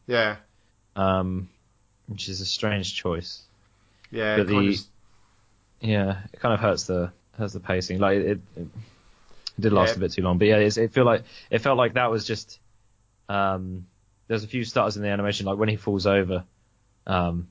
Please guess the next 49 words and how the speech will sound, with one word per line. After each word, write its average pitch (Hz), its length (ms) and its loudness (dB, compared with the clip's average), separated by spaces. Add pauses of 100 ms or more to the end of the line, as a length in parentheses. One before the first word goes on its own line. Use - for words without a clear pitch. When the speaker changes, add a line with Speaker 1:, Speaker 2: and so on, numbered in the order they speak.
(140)
Speaker 2:
there's 101 180 0
a 90 40 -6
few, 101 240 2
like, 90 120 0
missed 98 220 -2
frames 98 300 2
where 92 100 2
he 110 120 4
<laughs> 120 100 4
might 110 100 4
as 110 100 2
well 107 160 2
just 101 200 -4
done 104 120 2
a 92 80 2
whole, 104 200 4
Speaker 1:
<laughs> 147 160 0 (300)
Speaker 2:
like, 113 200 2
sort 104 220 0
of, - 40 -12 (200)
someone 127 220 4
might 117 180 4
have 113 80 -2
just 113 180 -8
pushed 120 220 0
the - 80 -2
shell, 120 320 2
cell 117 260 2
paper 110 340 0
up 110 140 2
and 113 100 -2
just 110 140 -2
sort 120 140 0
of 104 100 -6
shifted 123 340 -2
it 110 100 2
around 117 340 2
and 143 100 2
made 110 100 2
him 104 80 0
do 110 100 2
a 107 60 2
backflip, 120 560 0
'cause 110 160 -8
it 110 60 -4
was 113 80 -6
just 120 160 -4
like, 107 140 0 (480)
"Who, 208 180 0